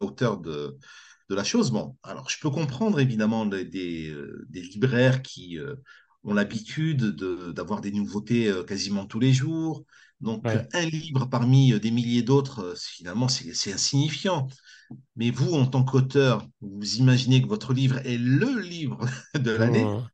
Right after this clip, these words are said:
Speaker 1: Et,
Speaker 2: Ouais.
Speaker 1: et ça, je, je, je le vois, je le perçois dans, dans les manuscrits qui me sont soumis, par exemple, pour, euh, pour l'édition. Et je trouve que par moments, ça manque un petit peu de, d'humilité.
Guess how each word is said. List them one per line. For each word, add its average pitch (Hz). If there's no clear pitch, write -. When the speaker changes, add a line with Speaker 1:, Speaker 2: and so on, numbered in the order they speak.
Speaker 1:
Et, 208
Speaker 2:
Ouais. 107
Speaker 1:
et -
ça, 165
je, 143
je, 131
je 110
le 131
vois, 160
je 131
le 113
perçois 147
dans, 117
dans 107
les 117
manuscrits 123
qui -
me 127
sont 127
soumis, 185
par 131
exemple, 117
pour, 107
euh, 104
pour 120
l'édition. 139
Et 117
je 110
trouve 147
que 143
par 135
moments, 147
ça 135
manque 135
un 127
petit 131
peu 156
de, 123
d'humilité. 131